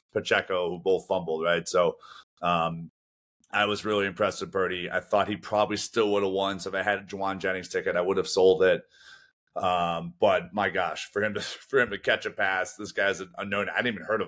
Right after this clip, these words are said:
I had never heard of this guy until yesterday. Um, for him to catch a pass and throw a pass. And look, man, I mean, we, we both said last week that this game was gonna be low scoring. We thought both defenses were great, and that's pretty much exactly what happened. And,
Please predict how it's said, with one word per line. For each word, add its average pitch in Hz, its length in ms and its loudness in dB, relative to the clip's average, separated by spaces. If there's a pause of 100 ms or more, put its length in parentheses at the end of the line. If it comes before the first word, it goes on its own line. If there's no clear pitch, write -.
I 101 140 0 (240)
had 98 120 -2
never 95 200 2
heard 98 120 4
of 92 60 -4
this 85 140 -4
guy 82 180 0
until 82 240 -2
yesterday. 80 400 -2 (540)
Um, 80 560 -4 (180)
for 107 100 -4
him 104 100 -2
to 95 60 -8
catch 107 260 0
a 104 40 -4
pass 92 480 -4
and 98 220 -4
throw 92 240 2
a 85 60 -6
pass. 87 480 2 (600)
And 87 400 -4
look, 104 220 0
man, 87 160 -4
I 90 80 -4
mean, 98 160 -6
we, 113 340 -2 (240)
we 107 120 -2
both 107 340 2
said 101 240 4
last 92 320 -2
week 92 220 -6
that 87 120 -2
this 92 220 -2
game 95 240 0
was 87 140 -4
gonna 95 200 -4
be 85 80 -4
low 92 220 4
scoring. 95 480 2
We 95 100 2
thought 87 180 2
both 90 220 4
defenses 90 500 -4
were 87 120 -4
great, 92 340 0
and 87 100 0
that's 85 220 -2 (160)
pretty 92 540 -2
much 92 200 -2
exactly 90 420 -6
what 90 120 -6
happened. 98 460 0
And, 82 220 -6